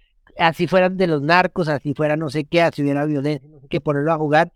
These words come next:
y sacarles lo mejor de lo que ellos tenían. Y eso lo logró Maturana y lo logró Bolillo. Y Bolillo incluso hace una cosa que es aún más difícil que nadie valora, y es que después de la muerte de Andrés Escobar,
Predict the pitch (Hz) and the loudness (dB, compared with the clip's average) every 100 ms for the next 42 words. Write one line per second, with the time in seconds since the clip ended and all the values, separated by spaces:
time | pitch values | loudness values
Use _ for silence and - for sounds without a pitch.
0 | _ _ - 151 151 139 143 143 156 156 | _ _ -8 -2 -2 2 2 2 0 -2
1 | 156 127 127 139 147 135 123 123 139 131 | -4 -4 -4 -2 -4 -4 -6 -6 -4 -2
2 | 123 113 - 180 190 147 202 190 160 147 | -2 -4 -2 2 4 4 0 0 0 -2
3 | 151 170 175 165 175 165 147 131 123 123 | -2 -2 -2 0 0 -2 -2 -2 -2 -2
4 | 131 131 98 - _ _ _ _ _ _ | -2 -2 -4 -10 _ _ _ _ _ _
5 | - 170 160 160 180 190 170 185 165 156 | -6 0 2 4 4 4 2 0 0 0
6 | 175 175 170 170 - 139 139 147 151 160 | 0 -2 -2 -4 -4 -2 -2 0 0 0
7 | 156 151 139 160 - 131 123 139 147 131 | -2 -6 -6 -6 -2 0 0 0 0 2
8 | 165 127 113 107 - 151 131 123 123 139 | 2 0 0 -4 -2 -2 -2 -2 0 0
9 | 127 110 131 131 117 110 - 135 127 117 | 0 -2 -2 -2 -2 -8 -10 -6 -2 0
10 | 113 | -2